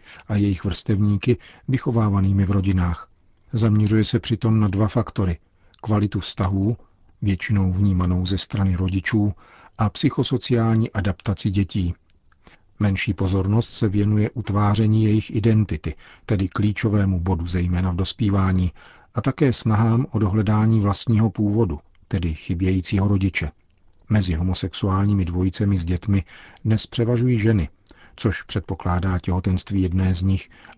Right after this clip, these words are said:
a zakládá pozdější obtíže takzvané sociální matky. Zatímco přítomnost otce a matky v heterosexuálních párech vede ke dvou zcela odlišným formám dětského přilnutí, které nepřipouštějí konfrontaci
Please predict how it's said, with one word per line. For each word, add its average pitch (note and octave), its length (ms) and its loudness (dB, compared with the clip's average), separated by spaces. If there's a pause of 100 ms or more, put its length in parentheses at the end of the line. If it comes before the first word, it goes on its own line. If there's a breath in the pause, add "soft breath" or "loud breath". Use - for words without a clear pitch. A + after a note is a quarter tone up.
a G#2 80 0
zakládá G2 640 0
pozdější F#2+ 580 -2
obtíže G#2 520 -2
takzvané E2+ 600 -2
sociální F2+ 720 -2
matky. - 380 -2 (760 loud breath)
Zatímco A2 420 0
přítomnost G#2+ 680 0
otce - 440 -4 (100)
a A2 60 -4
matky F2+ 400 -2
v F#2 80 -6
heterosexuálních F#2+ 1000 -2
párech F#2+ 500 -2 (400 loud breath)
vede G2+ 260 2
ke G2+ 160 -2
dvou G2+ 280 0
zcela - 360 -4
odlišným F#2 500 0
formám F#2 480 0
dětského F2+ 460 -2
přilnutí, F#2+ 720 -2 (300 loud breath)
které G2 300 0
nepřipouštějí F2+ 720 -2
konfrontaci F#2+ 840 -2